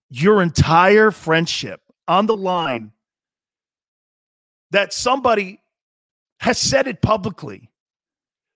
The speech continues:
that they would have never been in a position to win those championships if it wasn't for Pippen being on those teams with him? You know, I think what happened here was, is that Scottie Pippen really saw that he was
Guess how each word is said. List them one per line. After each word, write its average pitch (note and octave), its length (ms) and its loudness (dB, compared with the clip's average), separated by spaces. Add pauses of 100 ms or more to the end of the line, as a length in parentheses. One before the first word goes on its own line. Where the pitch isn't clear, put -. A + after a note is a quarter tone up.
(280)
that F3+ 220 -6
they G#3+ 180 0
would D3+ 560 0 (800)
have E3 260 -4
never B3 260 2
been G#3+ 300 0
in G3 100 0
a F#3 60 2
position D#3 520 -6
to C3+ 60 -6
win E3 220 -6
those D3+ 220 -4
championships A2 1000 -12 (800)
if D3 140 -8
it E3 60 -2
wasn't D#3+ 360 -2
for C3 120 -8
Pippen D3 360 -6
being C3 320 -8
on B2+ 160 -4
those B2 240 -10
teams B2+ 340 -10
with G2 120 -16
him? F#2+ 280 -18 (1400)
You E3 100 0
know, E3 240 0 (540)
I D#3+ 120 0
think B3 260 -6
what D3+ 140 -2
happened D#3+ 400 -2
here B2 180 -4
was, A#2+ 500 -6
is B2+ 120 -6
that D#3+ 120 0
Scottie G3 320 0
Pippen D#3+ 400 0
really D#3 220 -2
saw D#3 280 0
that C3+ 140 -10
he D3 160 -8
was C#3 420 -6